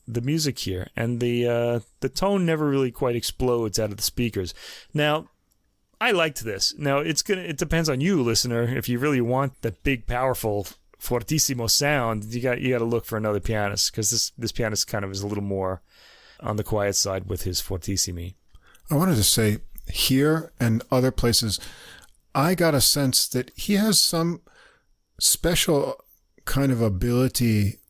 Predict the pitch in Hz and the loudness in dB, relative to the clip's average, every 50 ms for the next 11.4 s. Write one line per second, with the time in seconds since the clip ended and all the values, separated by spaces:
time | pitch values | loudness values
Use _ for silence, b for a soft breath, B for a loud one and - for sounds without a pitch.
0 | _ _ 123 120 113 - - 123 117 107 101 - - - - - 135 135 135 123 | _ _ 0 0 2 2 2 2 2 4 4 2 2 0 -2 0 2 2 4 4
1 | 113 101 101 113 110 107 101 - - 170 160 - - 151 143 123 107 104 113 123 | 4 4 4 4 4 4 2 2 2 0 0 0 2 2 2 2 2 2 2 4
2 | 123 123 127 120 101 113 107 98 - - - - 123 127 120 - 120 92 87 82 | 4 4 4 2 2 2 4 4 4 4 4 4 2 2 2 2 0 0 0 -2
3 | 80 90 98 110 113 123 156 185 - - - - b b b b b b b b | 0 0 2 2 2 2 2 2 2 0 -2 -2 b b b b b b b b
4 | b - 104 107 120 123 123 135 135 120 104 113 110 104 98 90 104 110 113 113 | b -4 0 2 2 4 4 4 4 4 4 2 2 2 2 2 2 4 4 4
5 | 113 110 104 98 90 80 80 - B B B B B - 123 120 123 120 110 98 | 4 4 4 4 2 0 -4 -8 B B B B B -4 -2 -2 0 0 0 0
6 | - - 143 131 123 - - 107 107 104 98 101 151 156 160 170 180 180 160 - | 2 2 2 2 0 -2 -4 -6 -6 -4 0 0 2 4 4 4 4 4 4 2
7 | - - 135 113 - - 147 143 143 143 135 127 127 135 131 139 139 127 - 127 | 2 2 2 2 2 4 4 4 2 2 2 2 2 4 4 2 2 2 2 2
8 | 113 - - 135 131 131 120 - - - 120 104 - 127 127 117 - - 127 - | 2 4 4 4 4 4 2 0 -2 -2 0 0 2 2 2 0 0 0 0 2
9 | 123 117 117 107 98 107 117 120 123 101 120 113 101 95 B B B B B B | 2 2 2 0 2 2 2 2 4 2 2 2 2 0 B B B B B B
10 | B B - - 139 131 123 - - - 156 156 147 139 117 - - 170 180 180 | B B 0 2 2 0 0 -2 -2 0 2 4 4 2 2 0 0 0 0 -2
11 | - - 156 139 123 - - | 0 0 2 4 4 4 2